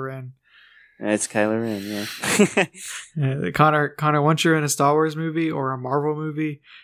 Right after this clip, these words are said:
Speaker 1: you're no longer your name. You are that character's name.
Speaker 2: So Thor is the, uh, main character of this
Speaker 1: This
Speaker 2: film,
Speaker 1: is Thor.
Speaker 2: if you didn't know.
Speaker 1: Exactly.
Speaker 2: <laughs>
Speaker 1: This is Thor with no powers, essentially.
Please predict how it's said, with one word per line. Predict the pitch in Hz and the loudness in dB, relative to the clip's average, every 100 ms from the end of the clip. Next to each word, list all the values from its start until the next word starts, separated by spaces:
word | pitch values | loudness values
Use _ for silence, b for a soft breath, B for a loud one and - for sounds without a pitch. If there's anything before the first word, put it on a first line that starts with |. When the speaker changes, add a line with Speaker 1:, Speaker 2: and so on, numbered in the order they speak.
| - | -6
Speaker 1:
you're | 156 | 0
no | 160 170 | 4 4
longer | 165 147 156 | 4 4 2
your | 143 135 | 2 2
name. | 139 131 123 | 0 -2 -4
You | 131 139 | -2 0
are | 143 | 2
that | 135 131 - | 2 0 0
character's | 139 131 131 127 | -2 -2 -4 -6
name. | 131 127 127 127 _ _ _ _ _ 131 | -6 -10 -12 -16 _ _ _ _ _ -14
Speaker 2:
So | - 120 110 - - - | -4 -2 -2 -6 -12 -2
Thor | 120 110 98 90 123 - | 0 2 0 -2 -6 -10
is | 110 - | -10 -6
the, | 110 104 104 | -2 0 2
uh, | 98 95 90 | 2 0 -2
main | 98 104 101 | -2 -6 -2
character | 104 101 104 | -2 -4 -6
of | - | -6
this | 98 | 0
Speaker 1:
This | 139 135 | 2 2
Speaker 2:
film, | 135 | 0
Speaker 1:
is | - | 2
Thor. | 160 131 - | 2 2 -6
Speaker 2:
if | - | -8
you | 110 | -4
didn't | 107 101 | -2 -2
know. | 101 101 135 | -4 -2 -2
Speaker 1:
Exactly. | 139 139 139 139 160 139 170 143 - | 0 2 2 2 0 0 -2 -4 -6
Speaker 2:
<laughs> | 185 B B B _ | -12 B B B _
Speaker 1:
This | 135 143 | -2 2
is | 139 | 2
Thor | - 160 170 175 | 6 10 10 8
with | 151 151 | 4 4
no | 160 | 4
powers, | 165 165 160 151 127 | 4 4 4 2 -2
essentially. | 120 131 123 131 123 123 | -8 -12 -12 -12 -14 -18